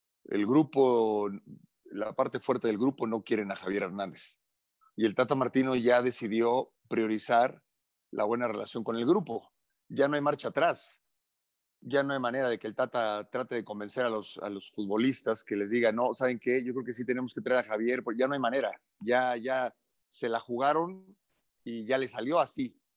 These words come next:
Ya no hay forma. Y no tiene que ver cómo ande Funes Mori o cómo ande Jiménez, porque a México no es que le sobren grandes delanteros. Y para una Copa del Mundo, sí tienes que pensar en los mejores, sin duda.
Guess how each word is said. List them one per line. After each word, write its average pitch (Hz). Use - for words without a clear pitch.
Ya 127
no 143
hay -
forma. 104
Y 147
no 196
tiene 220
que 220
ver 208
cómo 202
ande 202
Funes 139
Mori 175
o 131
cómo 156
ande 135
Jiménez, 160
porque 127
a 127
México 185
no 165
es 190
que 156
le 120
sobren 143
grandes 143
delanteros. 117
Y -
para 113
una 180
Copa 170
del 151
Mundo, 143
sí -
tienes 170
que 180
pensar 151
en 143
los 117
mejores, 113
sin 117
duda. 175